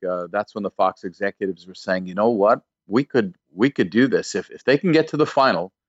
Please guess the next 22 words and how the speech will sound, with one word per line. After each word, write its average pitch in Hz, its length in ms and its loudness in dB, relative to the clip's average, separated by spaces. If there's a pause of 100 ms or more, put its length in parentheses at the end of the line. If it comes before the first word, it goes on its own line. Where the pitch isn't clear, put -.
(180)
we 120 160 -2
could 156 160 -2
set 131 240 -2
the 113 80 -4
record." 117 340 0
And 92 100 -12
I 127 100 -2
was 160 140 -6
one 120 140 -2
of 117 60 -2
the 113 80 -8
ones 110 200 -4
saying, 107 320 -6
"Wow, 90 280 -6
I, 117 320 -6
I 113 180 -6
don't 101 160 -10
think 110 180 -16
so." - 180 -20
I 67 180 -20
mean, 87 160 -20
that's, - 400 -4